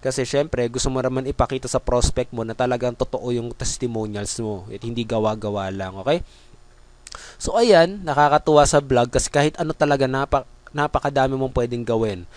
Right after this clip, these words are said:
At pag nakita to ng mga prospect ko, ng mga may testimonials ako na tumutulong ako sa ibang tao, syempre,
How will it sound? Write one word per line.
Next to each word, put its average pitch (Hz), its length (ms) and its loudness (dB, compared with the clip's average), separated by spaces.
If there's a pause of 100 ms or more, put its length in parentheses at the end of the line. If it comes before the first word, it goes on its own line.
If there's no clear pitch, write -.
(140)
At - 160 -2
pag 170 160 4
nakita 156 320 -2
to 143 160 -4
ng 139 160 -2
mga 139 160 -2
prospect 131 480 4
ko, 123 240 2
ng 120 120 -6
mga 113 240 -6 (160)
may 113 200 -8
testimonials 117 680 -4
ako 151 200 0
na 123 160 0
tumutulong 117 520 0
ako 117 120 -2
sa 110 120 -2
ibang 110 200 -8
tao, 127 280 2
syempre, 233 520 2